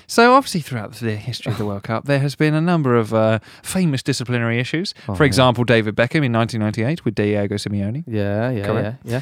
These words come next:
Speaker 1: So let's hope that none of our players get into any, uh, issues of Pascal Gross misconduct.
Speaker 2: <laughs> Yeah.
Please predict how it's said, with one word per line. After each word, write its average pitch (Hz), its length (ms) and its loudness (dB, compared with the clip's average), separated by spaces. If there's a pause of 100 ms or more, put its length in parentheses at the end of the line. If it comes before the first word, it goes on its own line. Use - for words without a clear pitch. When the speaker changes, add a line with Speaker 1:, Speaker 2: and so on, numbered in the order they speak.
Speaker 1:
So 214 160 4
let's 247 260 4
hope 208 300 2
that 165 240 2
none 233 180 2
of 190 120 2
our 196 180 4
players 107 380 2
get 147 200 2
into 135 320 2
any, 127 380 2
uh, 120 240 4 (400)
issues 131 460 2
of 110 260 2 (300)
Pascal 143 760 4
Gross 135 500 4
misconduct. 135 720 -2 (200)
Speaker 2:
<laughs> 135 100 -2 (1600)
Yeah. 98 300 -2